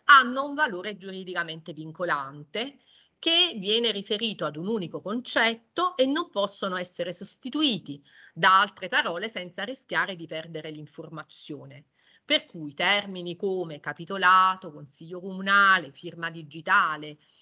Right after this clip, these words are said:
sono dei termini che non possono essere sostituiti, a meno che non si utilizzano delle parafrasi, ma utilizzare delle parafrasi si, si va contro l'altra regola della semplificazione,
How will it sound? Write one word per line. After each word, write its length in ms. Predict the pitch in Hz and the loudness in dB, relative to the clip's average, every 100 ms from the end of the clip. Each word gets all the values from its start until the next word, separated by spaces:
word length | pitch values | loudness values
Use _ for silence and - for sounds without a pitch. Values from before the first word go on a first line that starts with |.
| - _ _ | -20 _ _
sono 400 | - - 330 180 | -8 -2 0 0
dei 140 | 175 285 | 0 0
termini 560 | 190 226 262 269 302 | 2 2 0 -6 -6
che 100 | 294 | -6
non 220 | 226 208 | -6 -6
possono 480 | 208 240 233 - 233 | -4 -6 -6 -6 -4
essere 400 | 151 160 - 170 | -6 -8 -12 -12
sostituiti, 960 | 160 156 - 156 156 226 190 - 147 139 _ _ - - | -12 -16 -16 -16 -10 -6 -6 -8 -14 -14 _ _ -20 0
a 140 | 185 | 2
meno 320 | 175 202 269 359 | 2 2 0 0
che 280 | - 208 226 | 0 0 0
non 240 | 220 254 | -2 -2
si 120 | - | -6
utilizzano 640 | 226 190 180 170 175 165 156 | -8 -8 -8 -4 -2 -2 -4
delle 280 | 165 151 | -4 -4
parafrasi, 840 | 151 160 226 160 160 160 - 143 143 _ _ _ | 0 4 4 4 -6 -14 -14 -16 -18 _ _ _
ma 180 | - 262 | 2 4
utilizzare 640 | 175 190 180 175 240 180 147 | 4 -4 -12 0 2 2 -2
delle 220 | 156 196 | -8 -6
parafrasi 800 | 269 302 202 196 185 208 208 220 | -2 -2 2 2 2 0 -8 -10
si, 180 | 226 - _ | -12 -16 _
si 160 | - 254 | -14 -6
va 140 | 254 | -4
contro 400 | 254 190 190 - | -4 -8 -8 -4
l'altra 380 | 185 220 - 208 | 0 0 0 -2
regola 380 | 240 233 185 165 | 0 0 -2 -4
della 220 | 160 156 | -6 -8
semplificazione, 1120 | - 156 165 160 160 160 - - 160 143 143 | -10 -12 -12 -10 -8 -8 -10 -10 -10 -10 -18